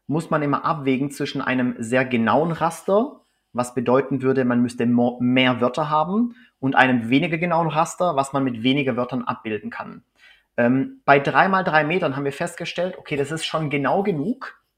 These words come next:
in den, für neunundneunzig Komma neun Prozent aller Use Cases, um einen genauen Ort auf der Welt zu definieren. Und mit der Größe dieses Rasters hat man eben, äh, diese, äh, siebenundfünfzig Trillionen Quadrate, für die man ungefähr fünfundzwanzigtausend Wörter braucht.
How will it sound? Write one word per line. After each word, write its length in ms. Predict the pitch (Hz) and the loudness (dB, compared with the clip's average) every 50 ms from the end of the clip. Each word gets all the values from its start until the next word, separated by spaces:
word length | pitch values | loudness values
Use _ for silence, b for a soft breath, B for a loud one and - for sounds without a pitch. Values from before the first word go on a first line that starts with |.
| _ _ | _ _
in 180 | - 143 143 | -4 -2 0
den, 260 | 143 139 135 135 139 123 | 2 2 0 0 -2 -4
für 380 | - - 135 127 123 120 123 - _ _ _ | -2 0 2 2 2 0 -2 -10 _ _ _
neunundneunzig 960 | - 127 127 139 135 131 135 165 190 190 190 190 - - 180 - - - - - 147 | -20 -18 -10 -4 2 4 4 4 4 2 0 -2 -2 -4 -6 -6 -8 -10 -10 -10 -8
Komma 200 | - - 160 151 | -8 -6 -6 -2
neun 200 | 143 143 170 180 | 0 0 0 0
Prozent 280 | - 165 156 - 156 143 | -4 -8 -6 -6 -6 -4
aller 280 | 147 143 135 131 117 | -2 0 0 -2 -2
Use 240 | 123 139 180 196 - | -4 -8 -8 -10 -14
Cases, 520 | - - 123 120 - 165 196 - - - _ _ _ _ _ _ _ | -12 -10 -10 -8 -6 -8 -8 -8 -12 -16 _ _ _ _ _ _ _
um 160 | - 139 151 | -6 -4 -2
einen 140 | 147 139 143 | -2 -2 -2
genauen 440 | 135 135 131 131 127 131 156 160 156 - | -2 -2 -2 0 0 0 0 0 -2 -4
Ort 140 | 147 156 151 | -4 -4 -4
auf 100 | 143 - | -4 -4
der 100 | - 135 | -4 -4
Welt 120 | 143 135 | -4 -4
zu 80 | - 123 | -4 -8
definieren. 640 | 127 - - 120 117 117 113 120 180 233 233 b b b b b b b b b | -8 -4 -2 0 0 0 0 -2 -2 -4 -6 b b b b b b b b b
Und 280 | 143 143 147 143 - | 0 0 0 0 -2
mit 340 | 147 151 147 - - - - | -2 -2 -4 -4 -10 0 2
der 120 | 156 143 | 2 2
Größe 320 | 135 - 143 196 208 196 180 | 4 4 4 4 4 4 0
dieses 280 | 165 170 156 160 143 | -2 -4 -4 -4 -2
Rasters 600 | - 170 220 - - - 131 175 196 - - - _ _ _ _ | -2 -4 -6 -4 -2 -2 -2 -2 -2 -6 -12 -16 _ _ _ _
hat 180 | - 156 160 - | -4 -4 -2 -2
man 220 | 180 175 175 - | -2 -2 -2 -2
eben, 500 | - 147 151 156 147 160 160 165 175 165 b b b b _ - | -4 -2 -2 -2 0 -2 -2 -2 -4 -6 b b b b _ 2
äh, 260 | 135 135 135 135 135 | 4 6 6 4 4
diese, 440 | 135 135 139 135 139 143 135 135 127 | 0 -2 -2 2 4 4 4 4 2
äh, 180 | - 117 110 110 | 0 -2 -2 -2
siebenundfünfzig 540 | 117 151 170 156 - 156 147 - 143 - | -4 -4 -6 -6 -6 -6 -6 -6 -8 -8
Trillionen 340 | - - - 131 127 127 131 | -6 -4 -2 -2 0 -2 -2
Quadrate, 580 | 131 - 120 120 120 139 170 202 - - 180 190 B B B | -4 -6 -6 -2 0 0 0 0 -2 -4 -4 -6 B B B
für 180 | - - - 160 | -4 -2 0 0
die 300 | 147 143 175 214 233 247 | 0 0 2 4 4 4
man 340 | 185 143 147 180 196 196 - _ | 4 2 2 0 -2 -6 -6 _
ungefähr 400 | - 190 196 185 180 156 170 156 | 0 0 2 2 0 0 -2 -4
fünfundzwanzigtausend 880 | - - 156 139 - 143 - 143 135 127 135 - - 123 123 123 123 107 | -6 -8 -8 -8 -8 -8 -6 -8 -8 -8 -10 -10 -8 -8 -6 -6 -6 -8
Wörter 180 | 113 - 120 | -6 -8 -10
braucht. 360 | 110 - - - - - _ | -12 -10 -12 -12 -12 -14 _